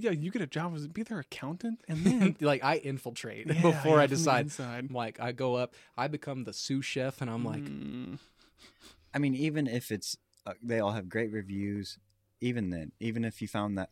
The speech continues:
Speaker 3: hole in the wall,
Speaker 2: Yeah, the whole wall.
Speaker 3: <laughs> in the whole wall restaurant, it's, I, I wouldn't trust it. They, these, you're making me mad. All these people are garbage.
Speaker 2: Here's another
Speaker 1: They're
Speaker 2: one.
Speaker 1: fucking
Speaker 2: This
Speaker 1: dumb.
Speaker 2: one's actually,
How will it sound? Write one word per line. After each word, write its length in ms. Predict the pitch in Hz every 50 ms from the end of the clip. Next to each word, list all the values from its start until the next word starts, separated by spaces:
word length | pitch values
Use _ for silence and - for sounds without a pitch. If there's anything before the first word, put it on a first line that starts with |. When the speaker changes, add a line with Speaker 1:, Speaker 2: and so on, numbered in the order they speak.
| _ -
Speaker 3:
hole 420 | - - 117 113 110 110 110 - _ _ _ _ _ _ _ _ _ - -
in 80 | 110 104
the 60 | 101
wall, 260 | 101 98 101 101 104 120
Speaker 2:
Yeah, 140 | 117 113 110 - _ _ _ _ _ _ - - - - _ -
the 80 | 127
whole 240 | - 151 160 170 170
wall. 360 | 160 151 131 117 117 113 107 -
Speaker 3:
<laughs> 80 | _ -
in 80 | 120 135
the 60 | 131
whole 280 | 131 127 - 143 131 123
wall 380 | 123 113 113 113 107 101 104
restaurant, 480 | 101 113 113 113 - - 127 123 123 113 _ _ _ - - - _ _ -
it's, 320 | - 113 - - - - -
I, 200 | - 101 104 98 92 - - _ - - -
I 60 | 95
wouldn't 200 | 92 85 73 -
trust 280 | - - - - - -
it. 100 | 80 - _
They, 160 | - 117 117 - _ _ _
these, 200 | - 113 104 - _ _ _ - 113 - _ _ _ -
you're 140 | 120 117 113
making 320 | 90 80 - - 71 71
me 80 | 80 85
mad. 100 | 80 85 90
All 60 | 87
these 100 | 87 -
people 240 | - - - 87 90
are 80 | - - _ _ _ _ _ _ _ -
garbage. 380 | 95 87 95 98 104 - - -
Speaker 2:
Here's 160 | 143 131 113
another 220 | 117 110 107 113 117
Speaker 1:
They're 80 | 113
Speaker 2:
one. 120 | 110 135 123
Speaker 1:
fucking 60 | 123
Speaker 2:
This 100 | 135 143 -
Speaker 1:
dumb. 80 | 185
Speaker 2:
one's 140 | 165 147 131
actually, 360 | 127 123 - - 123 110 104